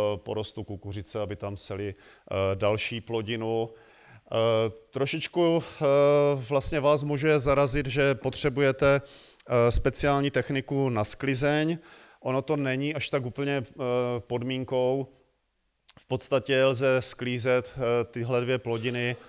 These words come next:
eh, i poměrně úspěšně, eh, s klasický, že, s klasickou žací lištou. Eh, tady v podstatě, eh, je pouze, eh, nevím, jestli je to dobře vidět, ale tady ty černé pásy, eh,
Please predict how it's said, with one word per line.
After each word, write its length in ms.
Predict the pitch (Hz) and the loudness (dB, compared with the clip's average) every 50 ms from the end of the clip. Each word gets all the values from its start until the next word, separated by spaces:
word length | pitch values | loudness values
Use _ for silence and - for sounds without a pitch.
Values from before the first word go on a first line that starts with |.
| - - - - - _ - | -20 -20 -20 -20 -20 _ -2
eh, 400 | - 120 113 110 110 113 113 110 - | 2 4 4 6 6 6 4 2 2
i 100 | - 135 | 0 -2
poměrně 520 | 113 - 123 120 123 123 127 127 131 131 123 | -2 -2 -2 -2 0 0 -2 0 -2 -2 -2
úspěšně, 1000 | 123 117 - - - 127 120 113 - - - 120 120 120 120 120 120 120 123 127 | -2 -2 -2 0 0 0 0 0 0 -2 -4 -4 -2 -2 0 0 0 -2 -2 -4
eh, 360 | - 123 120 120 117 117 113 | -4 -2 0 0 0 0 0
s 160 | 107 - - | -2 -2 -2
klasický, 760 | - 123 120 113 - 131 117 - - - 127 123 123 127 117 | -2 -2 -2 -2 -2 -4 -4 -6 -6 -4 -6 -6 -4 -4 -4
že, 160 | - 123 117 - | -4 -6 -6 -4
s 100 | - - | -6 -6
klasickou 500 | - - 123 113 - 120 - - 127 120 | -4 -4 -2 -2 -2 -2 -4 -4 -6 -4
žací 340 | 110 120 117 - - - 117 | -4 -2 -2 -2 0 0 -2
lištou. 600 | 101 92 - - - 123 123 139 151 160 190 220 | -2 -4 -6 -6 -2 -2 0 0 0 0 -2 -4
Eh, 1200 | - - - - - - - - - - _ _ _ _ - 117 117 117 120 120 117 117 117 120 120 | -8 -16 -20 -20 -20 -20 -20 -20 -20 -20 _ _ _ _ -2 0 2 2 2 2 2 2 2 0 0
tady 400 | 117 - 127 127 139 135 135 131 | 0 0 0 2 2 0 0 -2
v 220 | - - - - | -2 -6 -14 -10
podstatě, 680 | - 127 123 - - - 135 120 - - 131 123 127 120 | -8 -6 -6 -4 -2 -2 -4 -4 -2 -2 0 0 0 -2
eh, 200 | - - - 131 117 120 123 120 | -4 -8 -4 -2 0 0 0 0
je 280 | 123 117 123 123 127 | 0 0 0 0 0
pouze, 540 | 123 - 127 123 123 113 104 123 123 123 123 | 0 -2 -4 -6 -4 -4 -2 0 0 0 -2
eh, 800 | 123 - - - - _ _ _ - 113 104 107 107 110 110 113 | -4 -8 -20 -20 -20 _ _ _ -10 -6 -4 -4 -2 -2 -4 -4
nevím, 220 | 110 117 113 110 120 | -4 -6 -6 -6 -4
jestli 180 | 123 - - | -4 -2 -4
je 40 | 127 | -4
to 120 | 113 127 | -4 -4
dobře 280 | 120 123 113 104 131 127 | -4 -4 -4 -4 -4 -4
vidět, 300 | 107 120 98 120 120 117 | -4 -4 -2 -2 0 2
ale 160 | 120 117 120 | 2 2 0
tady 200 | 117 - 117 117 | 0 -2 -4 -4
ty 140 | 101 127 120 | -6 -8 -8
černé 440 | - - 123 117 113 120 120 123 123 | -8 -6 -6 -6 -4 -4 -2 -4 -4
pásy, 840 | - - 117 113 110 113 110 - - - 127 120 120 120 120 123 117 | -2 -2 0 2 2 2 2 2 0 0 -2 -2 -4 -4 -4 -6 -6
eh, 80 | 123 | -8